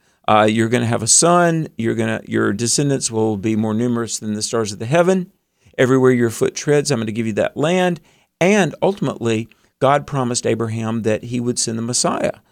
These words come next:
And of course, Jesus did come through the precious Jewish people.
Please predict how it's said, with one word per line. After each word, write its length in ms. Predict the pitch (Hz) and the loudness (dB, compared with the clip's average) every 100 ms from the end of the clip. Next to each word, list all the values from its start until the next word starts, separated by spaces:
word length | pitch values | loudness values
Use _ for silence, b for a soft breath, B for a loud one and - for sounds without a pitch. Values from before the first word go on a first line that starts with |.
| _ _ | _ _
And 180 | - 110 | -4 -4
of 120 | 107 | -4
course, 260 | - 117 - | -2 -2 -2
Jesus 420 | - 110 - 123 | -4 -2 -2 -2
did 220 | 156 160 | -2 -4
come 180 | - 120 | -4 -6
through 220 | 104 117 | -4 -4
the 180 | 104 107 b b _ | -4 -6 b b _
precious 420 | 123 113 - 110 | 0 0 -2 -4
Jewish 320 | - 110 107 - | -2 -2 -4 -4
people. 380 | 175 160 104 | -4 -2 -4